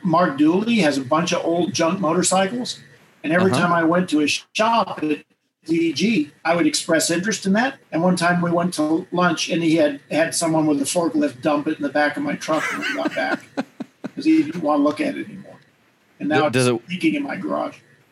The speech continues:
Speaker 2: Does it work?
Speaker 1: N-, no, no, it doesn't have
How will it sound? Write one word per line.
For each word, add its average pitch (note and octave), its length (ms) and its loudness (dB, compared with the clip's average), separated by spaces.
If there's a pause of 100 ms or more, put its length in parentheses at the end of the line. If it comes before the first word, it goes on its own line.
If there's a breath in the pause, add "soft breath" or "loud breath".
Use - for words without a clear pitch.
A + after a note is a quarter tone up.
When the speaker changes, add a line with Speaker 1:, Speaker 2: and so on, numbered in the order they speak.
(160)
Speaker 2:
Does B2 120 2
it A#2+ 80 2
work? A#2 320 0 (720)
Speaker 1:
N-, F#3 220 2
no, F#3+ 240 4
no, D3 220 -2
it D3 160 -10
doesn't C#3 320 -10
have - 240 -8